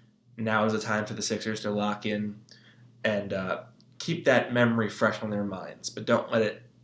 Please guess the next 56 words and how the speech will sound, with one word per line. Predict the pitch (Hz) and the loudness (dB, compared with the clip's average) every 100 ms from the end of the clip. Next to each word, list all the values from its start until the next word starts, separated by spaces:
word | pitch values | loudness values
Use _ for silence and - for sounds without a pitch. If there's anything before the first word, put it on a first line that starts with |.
| _ _ _ _ 120 | _ _ _ _ 0
erode | 113 110 107 | 4 4 4
their | 101 | 0
swagger. | 98 - 95 92 76 - | -2 -2 -2 -2 -8 -4
They're | 120 | 0
gonna | 113 110 | 2 2
have | 104 98 | 2 0
great | 113 120 | 4 4
wins | 117 117 | 6 4
this | 113 - | 4 2
year. | 110 110 | 4 4
They're | 107 | 2
gonna | 107 | 0
have | 104 | 2
a | |
lot | 101 107 | 4 4
of | 104 - - - | 2 -4 -16 -4
big-time | 113 110 - 110 104 | 0 0 0 -2 -2
performances. | 107 - 107 104 104 107 101 - - - - - | -4 -4 -4 -2 -2 -4 -4 -6 -12 -20 -20 -10
They're | 104 | -2
gonna | 107 107 104 | 0 2 2
win | 104 110 | 2 2
a | 107 | 2
lot | 104 104 | 0 0
of | |
games. | 104 101 101 101 - - - | 0 -2 -4 -6 -6 -8 -6
And, | 110 110 104 101 | -2 0 0 -2
but, | 107 | -2
you | 113 | -2
know, | 104 | -2
n-, | 120 120 - 104 - | -2 -2 -4 -14 -8
n-, | 123 120 | -4 -2
don't | 120 120 | 0 0
get | 117 | -2
too | - 113 | 0 2
high, | 113 | 4
don't | 110 110 | 4 2
get | - - | 0 -4
too | 107 | -4
low. | 98 90 - - - - - - - | -4 -4 -8 -14 -20 -20 -20 -20 -4
Always | 117 113 117 | 4 8 8
remember | 120 117 113 107 | 6 6 6 4
where | 110 110 | 2 2
this | 113 - | 0 -2
team | 120 107 101 101 | -4 -4 -4 -4
ended | 107 107 104 | -6 -6 -6
last | 107 101 - | -6 -6 -4
year, | 107 | -4
because | 98 - 117 | -6 -10 -6
that's | - 110 110 | 0 0 0
go-, | - | -4
that | - 113 113 | -2 -2 0
failure | 120 113 107 104 | 4 4 4 0
is | 104 | -2
gonna | 107 104 | -2 -2
drive | 110 107 107 107 | -2 -2 -2 -6
them | 107 104 98 | -6 -8 -12